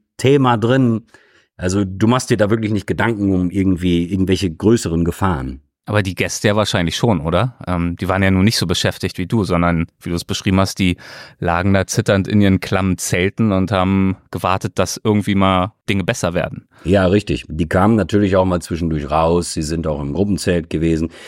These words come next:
Speaker 1: Ich hatte immer die ganze Zeit das Gefühl, dass sie, ähm, versuchen mitzumachen, dass sie aber
Speaker 2: Mhm.
Speaker 1: schon so langsam das Gefühl kriegen, hey, dieser Tag, an dem wir zurückfliegen von Grönland nach Island, um dann nach Deutschland zu fliegen,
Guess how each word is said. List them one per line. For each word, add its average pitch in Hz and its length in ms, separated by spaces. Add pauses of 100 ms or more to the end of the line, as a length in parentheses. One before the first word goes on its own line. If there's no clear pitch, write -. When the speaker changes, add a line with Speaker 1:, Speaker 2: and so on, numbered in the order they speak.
(160)
Speaker 1:
Ich 104 140
hatte 233 180
immer 233 220
die 165 80
ganze 190 240
Zeit 180 240
das 175 120
Gefühl, 180 440
dass 165 260
sie, 170 400 (320)
ähm, 139 400
versuchen 208 840
mitzumachen, 220 840 (680)
dass 151 160
sie 170 140
aber 110 120
Speaker 2:
Mhm. - 40
Speaker 1:
schon 196 580
so 156 140
langsam 196 260
das 180 140
Gefühl 196 240
kriegen, 180 240
hey, 175 180
dieser 131 380
Tag, 190 360
an 131 180
dem 139 180
wir 135 120
zurückfliegen 110 1080
von 117 220
Grönland 120 340
nach 95 140
Island, 110 400
um 95 160
dann 135 140
nach 113 100
Deutschland 139 280
zu 110 60
fliegen, 104 200